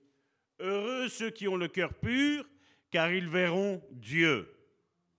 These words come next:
Alors, bien souvent, les théologiens, vous savez, parce que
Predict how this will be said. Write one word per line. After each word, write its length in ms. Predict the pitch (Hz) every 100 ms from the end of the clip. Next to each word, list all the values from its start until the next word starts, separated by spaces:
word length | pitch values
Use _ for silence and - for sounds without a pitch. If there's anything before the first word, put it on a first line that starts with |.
| _ _ _ _ _ _ _ _ _ _ _ _ _ _ _ _ _ _ - - - - _ _ _ _ _ -
Alors, 320 | 190 254 233
bien 240 | 202 196
souvent, 300 | 185 208 226
les 120 | 220
théologiens, 520 | 180 180 165 165 202 202
vous 80 |
savez, 260 | 156 156 185
parce 200 | 170 -
que 260 | 151 139